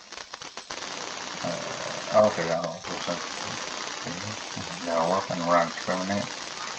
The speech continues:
Okay, so we've been playing this long enough. Whoa, shit. Got something. Twenty-five. The hell is twenty-five?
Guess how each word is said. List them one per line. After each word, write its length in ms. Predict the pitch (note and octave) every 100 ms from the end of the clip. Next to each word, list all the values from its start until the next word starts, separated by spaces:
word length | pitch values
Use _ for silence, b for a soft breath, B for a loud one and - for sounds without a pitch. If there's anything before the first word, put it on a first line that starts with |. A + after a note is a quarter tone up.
| -
Okay, 300 | - C#3 C3+ C3
so 100 | A#2+ - G2+
we've 120 | G#2
been 200 | A2 G#2+ - - -
playing 220 | A2 G2
this 200 | F#2 F#2+
long 180 | F#2 F2+
enough. 220 | F#2+ G2 -
Whoa, 200 | B2+ B2+ -
shit. 120 | - - - - - - - F#2+ G2 - - - - - - - -
Got 160 | G2+
something. 300 | A#2 A#2 F2+ F2+ - - - - - - - - - - - - - - - - - F#2+ - F2+ - - - - - F#2+ - - - - - - - F#3 F#3+ - - - - - - - -
Twenty-five. 580 | B2 C3 A#2+ A#2 G2 E2+ - G2 - - - - -
The 80 | F2
hell 200 | G2 F#2+
is 160 | - -
twenty-five? 600 | F2+ - E2+ D#2+ -